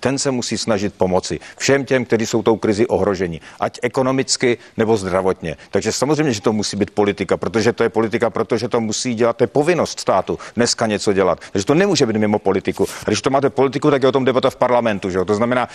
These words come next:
to musí být politikum, co se děje. Ale druhá věc je, že to je položeno na těch datech. A pořád já opakuji, my nemůžeme dělat cokoliv. Jako ten covid nás takhle skrouhl všechny. Víte, to máte jako, já vím, že vo-, volá, říkáte svoboda,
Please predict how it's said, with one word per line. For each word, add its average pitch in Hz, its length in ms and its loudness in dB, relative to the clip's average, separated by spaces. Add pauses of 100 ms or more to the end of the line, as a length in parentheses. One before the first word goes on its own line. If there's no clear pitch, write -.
(140)
to 120 100 2
musí 165 280 2
být 143 200 2
politikum, 98 540 0
co - 100 -6
se 120 140 2
děje. 101 220 2 (280)
Ale 104 160 2
druhá 120 300 2
věc 127 220 -2
je, 135 80 4
že 117 120 -2
to 123 120 2
je 120 100 6 (240)
položeno 135 360 2
na 131 120 0
těch 117 180 -2
datech. 120 360 0 (240)
A - 60 -2
pořád 139 340 2
já 107 100 4
opakuji, 120 560 0 (260)
my 107 160 2
nemůžeme 135 520 0
dělat 139 280 0
cokoliv. 147 500 -2 (260)
Jako 110 160 0
ten 110 260 0
covid 110 260 4
nás 117 220 0
takhle 113 240 0
skrouhl 117 380 2
všechny. 135 420 -2 (160)
Víte, 120 160 2
to 190 100 0
máte 185 240 0
jako, 151 460 2
já 101 80 2
vím, 156 160 0
že 147 180 2 (260)
vo-, 95 280 -2
volá, 113 320 2
říkáte 131 320 0
svoboda, 120 500 2